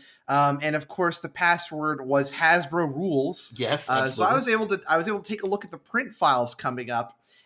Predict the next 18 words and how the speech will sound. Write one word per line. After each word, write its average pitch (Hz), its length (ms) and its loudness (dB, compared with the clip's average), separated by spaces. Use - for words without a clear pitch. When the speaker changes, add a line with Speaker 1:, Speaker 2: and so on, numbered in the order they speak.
Speaker 1:
And 151 360 -2
this 202 220 0
is, 311 280 -4
this 208 180 0
is 302 80 -4
a 339 60 -4
Crew 370 240 4
three 247 200 -4
exclusive. 139 720 -6
Speaker 2:
Wow. 135 480 2
Speaker 1:
Um, 117 320 -6
I 175 200 6
have, 190 640 4
uh, 127 320 -2
secret 220 500 0
information. 160 640 -4
I 285 220 4
know 208 600 4